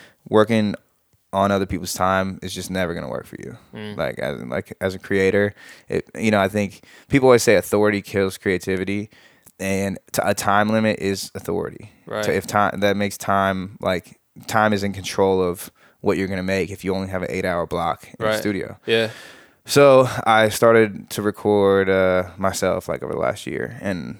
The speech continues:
Speaker 1: that's just expanded my creativity, like,
Speaker 2: So, but, like, at
Speaker 1: tenfold.
Speaker 2: the, so when you get out here,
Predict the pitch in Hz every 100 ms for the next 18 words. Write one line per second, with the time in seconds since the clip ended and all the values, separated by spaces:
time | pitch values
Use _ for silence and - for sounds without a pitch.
0 | - 92 85 98 - 87 - 95 90 87
1 | 85 95 - - - - 82 - 65 -
2 | 60 - - - - 127 117 127 135 104
3 | - 143 135 104 139 147 170 131 135 123